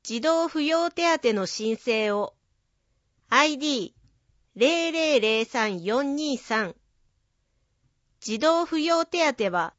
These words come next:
父母の離婚や死亡などにより、一人親家庭となった父母、または父母に代わって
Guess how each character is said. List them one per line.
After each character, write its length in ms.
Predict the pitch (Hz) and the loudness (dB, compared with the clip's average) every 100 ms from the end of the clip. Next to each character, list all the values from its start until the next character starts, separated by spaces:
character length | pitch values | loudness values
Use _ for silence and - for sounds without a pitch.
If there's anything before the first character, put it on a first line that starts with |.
| _ _ _ | _ _ _
父 160 | - 370 | -4 2
母 160 | 381 | 4
の 140 | 285 220 | 4 2
離 140 | 202 | -2
婚 280 | - 220 220 | -2 0 0
や 280 | 208 196 190 | 0 0 -4
死 240 | - - 220 | -16 -10 -4
亡 220 | 320 349 | 0 0
な 140 | 359 | 0
ど 120 | 349 262 | 0 0
に 120 | 196 | 0
よ 140 | 180 | -2
り、 220 | 170 165 - _ _ _ _ _ | -4 -8 -16 _ _ _ _ _
一 280 | - - 339 | -18 -4 0
人 180 | 339 349 | 2 2
親 200 | 349 339 | 2 2
家 160 | 339 339 | 0 2
庭 180 | 285 233 | 4 4
と 140 | 214 | 2
な 140 | 202 190 | -2 -2
っ 80 | _ | _
た 160 | 175 170 | -6 -6
父 180 | - 254 | -6 -2
母、 220 | 214 - _ _ _ _ | -2 -4 _ _ _ _
ま 140 | - 214 | -4 -4
た 200 | - 294 | 2 4
は 240 | 233 180 - _ _ _ | 4 2 -4 _ _ _
父 160 | - 330 | -6 0
母 140 | 349 | 2
に 120 | 311 | 2
代 160 | 240 202 | 0 2
わ 120 | 196 | 2
っ 80 | 196 | 0
て 360 | - 202 202 | -4 -6 -6